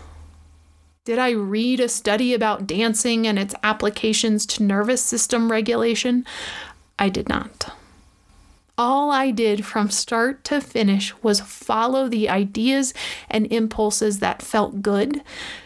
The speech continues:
that felt easy, that felt fun. Am I telling you to become a dancer?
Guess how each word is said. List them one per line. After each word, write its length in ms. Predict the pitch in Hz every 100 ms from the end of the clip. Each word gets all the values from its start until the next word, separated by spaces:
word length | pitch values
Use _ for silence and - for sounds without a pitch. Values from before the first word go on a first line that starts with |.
| -
that 180 | 190 185
felt 320 | 190 165 -
easy, 600 | 240 226 233 220 226 214 196 - -
that 220 | - 196
felt 320 | - - -
fun. 420 | - - 220 226 - - - - - - - - - - _ - - - -
Am 220 | 262 269
I 180 | 269 269
telling 480 | 262 240 262 277 262
you 240 | 220 220 220
to 120 | 247
become 380 | 233 220 240 214
a 80 |
dancer? 560 | 202 202 202 202 - -